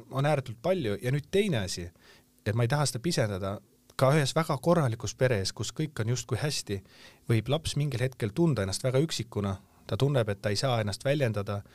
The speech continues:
See või, see ei pruugi üldse kuidagi tulla vanematepoolse, ma ei tea, vaenulikkuse või hooletusena, lihtsalt, äh, ka inimene võib seda tunda.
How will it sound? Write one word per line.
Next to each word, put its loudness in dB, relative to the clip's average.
See 4
või, 2
see 2
ei -4
pruugi 4
üldse -2
kuidagi 4
tulla 2
vanematepoolse, 0
ma 0
ei 0
tea, 0
vaenulikkuse 2
või 0
hooletusena, 0
lihtsalt, -2
äh, -2
ka -4
inimene 0
võib -8
seda -4
tunda. -2